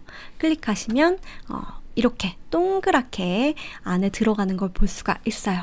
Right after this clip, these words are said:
그래서 여기 퍼스트 마진 있죠? 여기서 이렇게 또 이렇게 수치를 주시면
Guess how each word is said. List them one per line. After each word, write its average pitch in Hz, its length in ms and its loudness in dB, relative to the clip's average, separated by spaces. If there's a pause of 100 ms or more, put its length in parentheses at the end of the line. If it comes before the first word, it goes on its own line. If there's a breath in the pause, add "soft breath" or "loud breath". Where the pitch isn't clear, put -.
(140)
그래서 208 540 2
여기 220 200 0
퍼스트 294 360 4
마진 196 380 0
있죠? - 320 0 (340 loud breath)
여기서 254 480 2
이렇게 175 440 -4
또 247 160 2
이렇게 175 340 -4 (180)
수치를 294 440 2
주시면 254 520 2